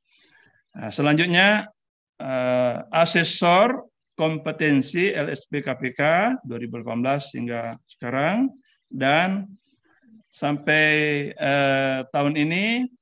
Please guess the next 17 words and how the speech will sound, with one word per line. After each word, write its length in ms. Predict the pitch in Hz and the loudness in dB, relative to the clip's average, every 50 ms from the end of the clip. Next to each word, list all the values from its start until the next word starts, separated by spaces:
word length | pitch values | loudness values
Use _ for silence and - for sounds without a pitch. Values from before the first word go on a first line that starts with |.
| _ _ | _ _
ya, 240 | - - - - 151 - 123 | -16 -16 -14 -10 -10 -8 -4
jadi 160 | 127 127 131 | -2 0 2
mulai 560 | 131 135 131 135 143 147 151 147 147 143 135 | 2 2 2 2 2 2 2 0 0 -2 -4
dua 160 | 135 135 135 | -4 -4 -4
ribu 400 | 131 131 131 127 127 131 131 131 | -2 -2 -2 -2 0 -2 -2 -2
dua 140 | 131 131 127 | -2 -4 -4
puluh 160 | - 139 135 143 | -4 -4 -2 0
dua, 240 | 147 151 139 123 143 185 - - _ _ _ _ - 127 | 2 2 2 2 0 -2 -6 -14 _ _ _ _ -18 -18
eh, 80 | 120 - | -16 -10
ternyata, 400 | 120 117 117 120 123 120 120 127 | -6 -4 -4 -4 -4 -4 -4 -4
ya, 160 | 123 156 165 | -2 -2 -2
mulai 160 | 139 120 117 | -4 -4 -6
dua 160 | 117 117 113 | -8 -8 -10
ribu 160 | 117 120 117 | -10 -12 -12
dua 320 | - - 120 123 117 117 120 | -12 -12 -12 -10 -12 -12 -14
puluh 200 | - - 117 110 | -12 -12 -12 -10
dua, 420 | 113 113 113 120 139 156 175 196 | -10 -8 -4 -2 0 0 0 -2